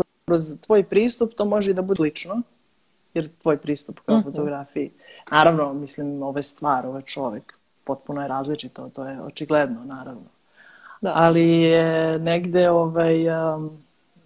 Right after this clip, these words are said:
Speaker 1: moj, em, moj, u stvari, pristup je da, da volim da, da jurim taj moment. Kao što sam rekla, ono, da, da kada radim portret, da volim da jurim tu emociju i da, da uhvatim. Tako mi je nekako i sa fo-, sa proizvodom. E,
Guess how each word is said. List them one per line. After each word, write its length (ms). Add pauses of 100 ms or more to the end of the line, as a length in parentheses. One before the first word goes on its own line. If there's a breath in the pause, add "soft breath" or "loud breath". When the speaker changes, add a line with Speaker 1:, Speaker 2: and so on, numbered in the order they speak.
(120)
Speaker 1:
moj, 640
em, 320 (1900 loud breath)
moj, 240
u 40
stvari, 680
pristup 460
je 100
da, 240
da 120
volim 320
da, 260
da 120
jurim 300
taj 120
moment. 240 (1900)
Kao 100
što 120
sam 160
rekla, 260
ono, 160
da, 340
da 140
kada 480
radim 280
portret, 420
da 60
volim 260
da 60
jurim 320
tu 160
emociju 720
i 80
da, 420
da 120
uhvatim. 180
Tako 160
mi 100
je 80
nekako 320
i 60
sa 140
fo-, 460
sa 240
proizvodom. 640
E, 60